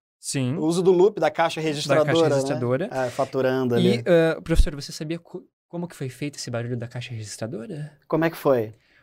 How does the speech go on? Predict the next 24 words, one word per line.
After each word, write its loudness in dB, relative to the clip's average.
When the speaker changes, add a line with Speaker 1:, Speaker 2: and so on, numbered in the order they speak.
Speaker 1:
Roger 4
Waters 2
fez 0
esse 0
barulho 4
diretamente 0
do 0
quintal 2
de -4
casa -4
dele. -6
Speaker 2:
Ah, 4
Speaker 1:
Ele -4
Speaker 2:
sério? 2
Speaker 1:
conse-, -8
aham, 2
ele -2
fez 2
esse -2
tipo -4
de 0
experimentação, 2
ele -2
conseguiu -2